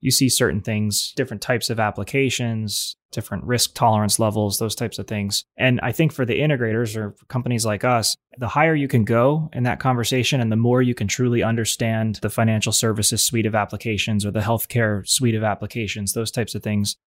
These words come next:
the more value and the more relevant you are really to that customer, because you really understand their business and understand what it is that they're trying to do and how they service their customers and what's meaningful to them, which I think is really important. You need to really understand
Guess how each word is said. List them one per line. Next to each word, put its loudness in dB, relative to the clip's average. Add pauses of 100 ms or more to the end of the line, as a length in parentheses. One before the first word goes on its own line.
(100)
the 2
more 6
value 4
and 6
the 4
more 4
relevant 2
you 0
are 0
really 4
to 2
that 2
customer, 0 (320)
because 4
you 4
really 6
understand 2
their 0
business 0
and 0
understand 0
what 0
it 0
is -2
that -6
they're -4
trying -2
to -6
do 0
and -2
how 0
they -2
service 0
their -2
customers -4 (140)
and 0
what's 4
meaningful 2
to -8
them, 0 (160)
which 2
I 4
think 2
is 2
really 4
important. 0 (200)
You 0
need 4
to 0
really 4
understand 4